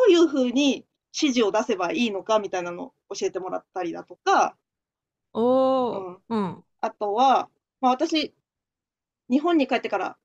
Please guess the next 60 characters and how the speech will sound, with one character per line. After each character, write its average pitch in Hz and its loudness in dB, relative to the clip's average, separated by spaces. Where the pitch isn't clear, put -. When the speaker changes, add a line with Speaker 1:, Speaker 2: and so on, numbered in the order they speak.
Speaker 1:
自 - -8
分 254 2
の 254 2
会 247 -2
社 254 -4
作 - -8
っ - -20
た 208 -6
ん 190 -10
だ 180 -10
け 175 -8
ど、 202 0
そ 226 -6
の、 214 -6
結 - -2
構 330 4
会 330 4
社 349 2
経 359 0
営 311 4
者 277 0
の 247 2
人 262 -2
も 214 -6
い 220 -2
る 233 -4
か 247 -2
ら、 311 0
こ 285 0
う 269 -8
こ 233 -4
う 226 -2
こ 277 0
う 269 4
や 254 2
っ 247 -8
た 311 2
方 285 2
が 233 2
い 269 4
い 269 6
よ 277 4
と 220 -8
か、 185 -4
ア 226 0
ド 208 -4
バ 226 4
イ - 0
ス 381 4
も 370 8
ら 247 6
っ 240 -2
た 233 2
り 247 0
と 220 -8
か - -4
<laughs> - -16
し - -12
て 302 2
る 214 -8